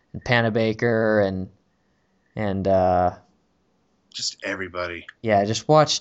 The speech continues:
Speaker 1: and Jesse L. Martin just show up in there and yell at Barry and just, you know, watch 'em all work together. It'd be so cool.
Speaker 2: Oh, you're just speaking my lingo on there. That'd be great.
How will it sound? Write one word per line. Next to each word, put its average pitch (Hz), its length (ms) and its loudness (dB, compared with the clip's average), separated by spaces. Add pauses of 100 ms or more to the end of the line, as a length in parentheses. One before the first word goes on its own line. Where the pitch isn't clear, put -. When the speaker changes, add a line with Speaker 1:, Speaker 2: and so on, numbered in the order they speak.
Speaker 1:
and 127 220 -2
Jesse 139 340 4
L. 123 160 6
Martin 117 380 -2
just 113 340 -8
show 110 260 0
up 110 140 -4
in 110 140 -2
there 107 280 -2
and 101 160 -4
yell 107 240 2
at 90 120 -2
Barry 104 400 2
and 101 160 -4
just, 98 200 -6 (200)
you 113 120 0
know, 92 140 0
watch 104 320 4
'em 104 140 -2
all 98 260 6
work 98 200 0
together. 101 280 0
It'd 101 100 -10
be 98 80 -8
so 101 280 0
cool. 87 400 -6 (420)
Speaker 2:
Oh, 92 420 -12 (540)
you're 156 140 -16
just - 200 -12
speaking 110 360 -10
my 113 160 -4
lingo 98 340 -4
on 92 180 -8
there. 87 160 -6
That'd 98 200 -6
be 92 100 -8
great. 87 600 -10